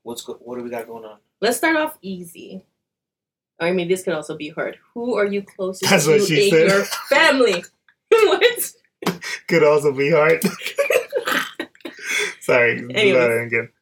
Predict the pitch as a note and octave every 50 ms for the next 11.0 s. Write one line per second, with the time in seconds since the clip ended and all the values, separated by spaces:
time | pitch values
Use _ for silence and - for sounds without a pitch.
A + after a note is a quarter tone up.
0 | _ _ _ - F#3+ G3+ G3 F3+ - - - _ _ _ _ _ _ _ _ -
1 | - G#3+ G#3+ G3 G3+ G#3+ A3 G#3+ G#3 G#3 A#3 - - - G3+ F#3+ F#3+ - - F#3
2 | F3+ - - F3 F3 F3+ G#3+ A3+ G3+ F3+ D#3+ - - - - - - - _ _
3 | _ _ _ _ _ _ _ - B3+ B3+ B3+ C4 C4 C4+ C4 - - G#3+ G3+ G3+
4 | G3+ - G3 F#3+ F#3+ - - - - _ _ _ _ - - G#3+ G3 F#3+ - F3
5 | F#3+ F#3 F3 E3 E3+ E3+ - _ _ E3 D#3 D3+ D#3+ D#3+ D3 C3+ C3 - - G3
6 | F#3+ _ _ _ _ _ _ _ _ _ _ _ _ - B2+ B2+ A#2+ A#2+ A#2 A#2
7 | - B2+ B2 A#2 A2+ - A2+ - A#2+ A2+ A2 A#2+ B2 A#2 A2 - - _ _ _
8 | _ _ _ _ _ _ - - - - - - - - - - _ _ _ _
9 | A3+ - D3 - G#3+ F3+ F3+ D#3+ C#3 C#3+ C3+ C3 C3 D3 D3+ C#3 A#2+ A2+ A2 -
10 | - - F#3+ F3 - - - - C4 C4 - - C4 D#4+ - - - - F#3 G#3